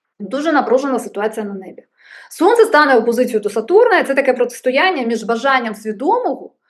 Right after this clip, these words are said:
от такого реального результату, і вимушеними обмеженнями, які змушують відмовитися від матеріальної прив'язаності і замислитися про щось більш високе, духовне, те, що формує наші внутрішні опори. Ті, хто, но-, ті, от, хто,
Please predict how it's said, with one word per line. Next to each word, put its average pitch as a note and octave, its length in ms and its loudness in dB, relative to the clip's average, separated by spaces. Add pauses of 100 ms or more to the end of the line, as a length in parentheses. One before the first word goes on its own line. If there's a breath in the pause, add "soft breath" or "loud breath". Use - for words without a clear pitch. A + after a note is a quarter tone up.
(180 soft breath)
от A3 80 -8
такого B3 260 2
реального A#3 520 2
результату, G#3 680 -4 (300 loud breath)
і A#3 80 -8
вимушеними A#3 640 -6
обмеженнями, F#3 640 -10
які B3 420 -4
змушують A3+ 520 0
відмовитися A3 580 -4
від A#3 240 -6
матеріальної A3 500 -4
прив'язаності F#3+ 800 -10 (340 soft breath)
і A3 80 -2
замислитися C4 840 2
про B3 260 2
щось C#4 240 -8
більш C#4 320 -6
високе, G3 480 -12
духовне, A3+ 680 -8 (220 loud breath)
те, C#4+ 100 -2
що C#4+ 140 -4
формує B3 400 -2
наші C4 300 -2
внутрішні A3+ 540 -8
опори. - 360 -16 (580 loud breath)
Ті, E4+ 120 0
хто, F#4 200 2
но-, D#4 480 2
ті, G4+ 220 2
от, C4 180 4
хто, D4+ 580 -2